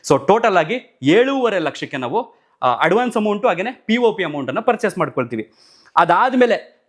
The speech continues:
before ಸ್ಪೆ-, ಆ, ಸ್ಪೆಂಡ್ ಮಾಡಿದ್ವಿ ನಾವು, ಯಾವಾಗ ಈ ಅಂಗಡಿ ಓಪನಿಂಗ್ ಆಗೋದಕ್ಕಿಂತ ಮುಂಚೆನೆ ಎಂಬತ್ತೈದು ಸಾವಿರದ ಒಂಬೈನೂರ ಇಪ್ಪತ್ತು ರೂಪಾಯಿನ ನಾವು before ಸ್ಪೆಂಡ್ ಮಾಡಿದ್ವಿ. ಹೊರಗಡೆ ಲೈಟಿಂಗ್ ಬೋರ್ಡ್ ಆಗಿರ್ಬೋದು, ಆ ಮ್ಯಾಟ್ ಆಗಿರ್ಬೋದು, ಅದಕ್ಕೆ ಸಂಬಂಧಪಟ್ಟ ಆ ಎ ಸಿ ಅನ್ನೋಂಥ ಒಂದು ಬೋರ್ಡ್ ಆಗಿರ್ಬೋದು.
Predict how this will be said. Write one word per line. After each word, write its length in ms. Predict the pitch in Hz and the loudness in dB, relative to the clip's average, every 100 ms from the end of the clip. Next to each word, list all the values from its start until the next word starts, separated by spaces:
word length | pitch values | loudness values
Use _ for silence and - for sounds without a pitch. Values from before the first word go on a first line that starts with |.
| 135 | -2
before 320 | 202 285 285 | 0 2 0
ಸ್ಪೆ-, 260 | 277 233 190 | 0 -2 0
ಆ, 120 | 175 | -2
ಸ್ಪೆಂಡ್ 360 | - 233 240 | -2 -4 -2
ಮಾಡಿದ್ವಿ 280 | 254 220 208 | -4 -4 -4
ನಾವು, 240 | 190 151 - | -4 -4 -2
ಯಾವಾಗ 360 | 160 190 190 196 208 170 | 0 0 0 0 0 -2
ಈ 20 | |
ಅಂಗಡಿ 220 | 147 196 | -4 -4
ಓಪನಿಂಗ್ 460 | 208 196 202 190 175 | -4 -4 -4 -2 -2
ಆಗೋದಕ್ಕಿಂತ 460 | 170 175 170 170 | -2 -4 -8 -8
ಮುಂಚೆನೆ 760 | 156 151 160 175 208 285 - _ _ _ - | -6 -4 -4 0 -2 -2 -10 _ _ _ 0
ಎಂಬತ್ತೈದು 560 | 170 226 269 269 247 233 | 2 4 2 2 0 0
ಸಾವಿರದ 240 | 226 208 | -2 0
ಒಂಬೈನೂರ 460 | 240 190 220 226 220 | -2 -2 -2 -2 -4
ಇಪ್ಪತ್ತು 320 | - 202 180 | -6 -8 -6
ರೂಪಾಯಿನ 220 | 160 156 | -4 -2
ನಾವು 260 | 156 214 139 | 0 -2 -2
before 280 | 160 247 240 | -2 0 0
ಸ್ಪೆಂಡ್ 260 | - 175 | -2 -4
ಮಾಡಿದ್ವಿ. 420 | 160 143 131 127 - | -2 -4 -4 -8 -4
ಹೊರಗಡೆ 340 | 135 165 180 180 | 0 2 2 0
ಲೈಟಿಂಗ್ 440 | 135 170 220 196 | 0 -4 -6 -6
ಬೋರ್ಡ್ 180 | 160 147 | -2 -2
ಆಗಿರ್ಬೋದು, 440 | 139 139 135 135 | -2 -6 -6 -6
ಆ 120 | 147 143 | -2 0
ಮ್ಯಾಟ್ 380 | 135 151 185 | 2 0 0
ಆಗಿರ್ಬೋದು, 640 | 175 143 139 135 139 139 - _ | -4 -6 -8 -8 -6 -8 -8 _
ಅದಕ್ಕೆ 200 | 170 180 | -2 0
ಸಂಬಂಧಪಟ್ಟ 520 | 185 202 202 190 165 | -2 -2 -2 -4 -2
ಆ 340 | 180 156 - 151 | -2 -2 -2 -2
ಎ 260 | 156 208 | 0 -2
ಸಿ 180 | 208 220 | -2 -6
ಅನ್ನೋಂಥ 300 | 190 170 160 | -4 -6 -2
ಒಂದು 160 | 165 127 | -4 0
ಬೋರ್ಡ್ 200 | 165 151 | 0 0
ಆಗಿರ್ಬೋದು. 520 | 131 120 127 135 | -4 -12 -10 -10